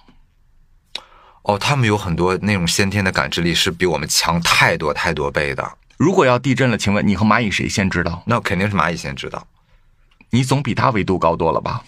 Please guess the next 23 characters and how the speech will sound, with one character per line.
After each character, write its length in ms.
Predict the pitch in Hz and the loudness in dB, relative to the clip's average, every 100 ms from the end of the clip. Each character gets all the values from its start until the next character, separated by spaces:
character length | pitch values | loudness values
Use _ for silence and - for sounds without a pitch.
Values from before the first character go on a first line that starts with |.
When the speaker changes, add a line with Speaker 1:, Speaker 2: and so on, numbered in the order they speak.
| - | -4
Speaker 1:
对， 120 | 120 | 0
这 120 | 113 | 2
个 100 | 202 | 2
很， 220 | 190 123 85 | 2 -2 0
很， 180 | 107 92 | -2 0
很 120 | 98 | -2
神 240 | 85 98 | 0 0
奇， 280 | 123 - 87 | 0 0 0
很 200 | 82 90 | 0 -2
多 140 | 90 - | -2 0
动 180 | 165 | 0
物 80 | 123 | 2
都 140 | 98 147 | 2 2
会 140 | 147 | 2
比 100 | 87 | 0
人 160 | 76 73 | 0 2
类 100 | 95 | 0
先 220 | 127 139 | 0 0
感 160 | 92 | 0
知 140 | 65 80 | 0 0
到 260 | 82 73 - - - - | 0 0 -4 -18 -12 -4
地 140 | 92 | -2
震。 240 | 85 73 | 0 -2